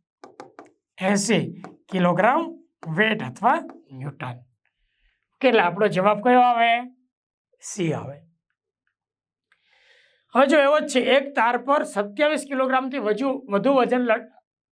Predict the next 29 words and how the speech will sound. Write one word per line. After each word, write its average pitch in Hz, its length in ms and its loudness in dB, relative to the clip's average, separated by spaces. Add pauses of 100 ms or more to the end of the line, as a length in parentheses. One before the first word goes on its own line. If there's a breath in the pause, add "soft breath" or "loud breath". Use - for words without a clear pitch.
(360)
વધુ 196 260 0
દળ 262 200 4
લટકાવતા 240 460 -2
તૂટી 269 360 -4
જાય 165 240 0
છે. 160 180 -12 (520 soft breath)
આ 320 180 4
જ 359 120 -6
દ્રવ્યના 349 400 2
બનેલા, 208 460 2
સેમ 269 240 -2
મેથડ 302 260 2
આવશે. 311 320 0 (840)
આ 262 180 2
જ 330 140 -8
દ્રવ્યના 254 360 0
બનેલા 202 460 0 (400 loud breath)
અન્ય 262 280 -4
એક 247 220 2 (420 soft breath)
ત્રીજા 262 340 2
ભાગની 247 320 2
ત્રિજ્યાવાળા 202 840 0 (380 soft breath)
તાર 196 260 -2
પર 233 100 -2
લટકાવી 196 440 -2
શકાતું 214 500 -8
મહત્તમ 185 480 -6
દળ 175 200 0
કેટલું? 165 420 -10